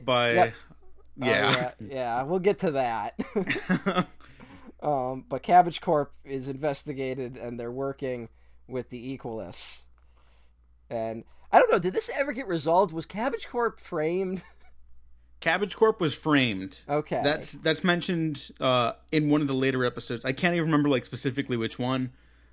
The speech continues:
Speaker 1: but they
Speaker 2: Hmm.
Speaker 1: were framed, and, um, Korra is the only one that initially is like, "It's, it's Mister Sato." And I, again,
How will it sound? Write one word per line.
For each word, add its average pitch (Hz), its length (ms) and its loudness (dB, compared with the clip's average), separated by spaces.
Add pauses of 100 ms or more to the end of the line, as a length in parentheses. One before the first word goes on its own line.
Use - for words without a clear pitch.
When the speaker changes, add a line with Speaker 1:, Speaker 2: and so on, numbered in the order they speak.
Speaker 1:
but 120 160 0
they 131 120 0
Speaker 2:
Hmm. 127 60 0
Speaker 1:
were 120 100 -2
framed, 160 580 -4 (500)
and, 117 320 0
um, 104 400 -2 (380)
Korra 147 600 2
is 123 220 -2
the 123 120 0
only 127 200 0
one 117 320 -2
that 110 220 -4 (160)
initially 127 440 0
is 110 160 -2
like, 104 440 -2 (540)
"It's, - 440 -4 (260)
it's - 380 -10 (280)
Mister 156 340 0
Sato." 143 520 -2
And 151 160 2
I, 147 120 4 (100)
again, 151 380 0